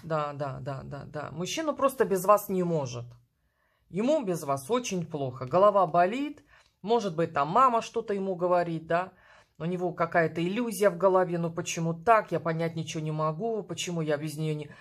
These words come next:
Вот знаете, как будто уходит налегке, а потом там без вас начинает скучать, э,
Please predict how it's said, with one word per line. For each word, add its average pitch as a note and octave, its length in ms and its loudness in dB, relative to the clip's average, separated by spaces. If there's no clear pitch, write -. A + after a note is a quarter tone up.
Вот F#3+ 140 -2
знаете, A3+ 300 2
как F3 160 4
будто G3 180 -2
уходит B3 480 0
налегке, D#3+ 960 0
а D#3 120 2
потом B3 380 4
там B3 220 6
без G3+ 200 0
вас A3+ 220 4
начинает F#3 500 0
скучать, C#3 760 -4
э, C3 420 -4